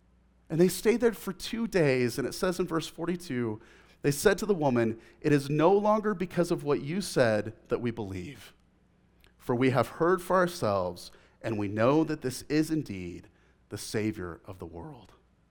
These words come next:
What a great testimony, that her initial testimony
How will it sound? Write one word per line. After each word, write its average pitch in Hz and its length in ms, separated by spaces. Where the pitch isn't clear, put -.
What - 220
a 214 80
great 156 500
testimony, 95 840
that 147 120
her 180 200
initial 208 400
testimony 165 840